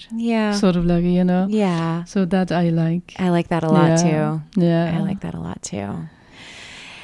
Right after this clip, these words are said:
Speaker 1: So when, when we're talking about, you know, wh-, what is,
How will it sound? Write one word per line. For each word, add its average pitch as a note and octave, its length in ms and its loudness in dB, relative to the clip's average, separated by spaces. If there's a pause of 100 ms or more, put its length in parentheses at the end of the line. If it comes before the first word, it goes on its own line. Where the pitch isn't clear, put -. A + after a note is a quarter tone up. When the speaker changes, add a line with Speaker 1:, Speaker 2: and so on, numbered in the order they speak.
(240)
Speaker 1:
So C4 540 6
when, C4+ 320 6 (100)
when B3+ 180 4
we're C4+ 100 4
talking C#4+ 420 0
about, G3+ 640 4 (840)
you A#3 200 2
know, A3 220 6
wh-, - 160 -4
what B3+ 140 4
is, D4+ 400 2